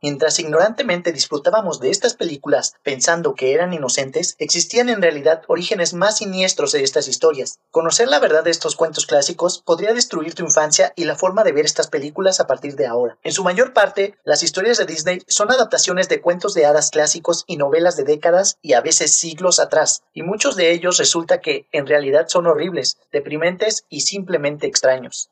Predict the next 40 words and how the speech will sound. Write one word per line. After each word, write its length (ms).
Aquí 220
te 140
dejo 400
doce 260
orígenes 540
de 80
tus 160
películas 520
favoritas 460
de 100
Disney. 460
La 160
princesa 380
y 100
el 80
sapo. 340
Esta 240
película 440
de 100
Disney 400
acerca 340
de 100
una 200
valiente 360
y 60
trabajadora 560
camarera 480
que 140
se 160
convirtió 460
en 60
rana 380
después 440
de 80
tratar 340
de 60
ayudar 320
a 60
un 100
príncipe 500